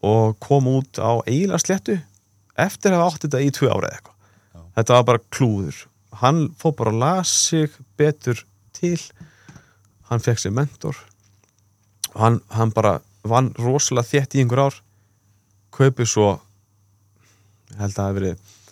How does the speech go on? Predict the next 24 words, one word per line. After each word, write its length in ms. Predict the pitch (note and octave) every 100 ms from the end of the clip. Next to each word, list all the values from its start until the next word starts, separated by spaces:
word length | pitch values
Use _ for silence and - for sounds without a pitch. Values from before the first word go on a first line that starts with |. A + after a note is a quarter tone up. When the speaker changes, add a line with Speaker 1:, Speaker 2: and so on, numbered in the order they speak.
| _ _ -
Speaker 1:
þrjátíu 400 | A2+ A2+ - A2
og 40 |
sex 240 | A2 - - A2
íbúðir 380 | G2+ G2+ - -
bara 160 | G2+ G#2
í 20 |
röð, 220 | F#2 D2 -
svo 220 | - - G2+
raðalengja. 480 | G2+ F#2+ D#2+ - - _ _ _ _ _ - _ _ _ _
Þarna 360 | - B2 - B2
var 120 | A2+
hann 80 | G#2+
komin 240 | A2 G#2 G#2
í 40 | G#2
eitthvað 460 | - - G#2 G2+
dæmi, 260 | F#2 F2 -
skilur. 320 | - - - _ _ _ _
Og 80 | -
þar 220 | A2+ G#2
byrjaði 240 | - G#2 G2
hann 80 | G2
út 120 | -
frá 80 | -
því. 140 | -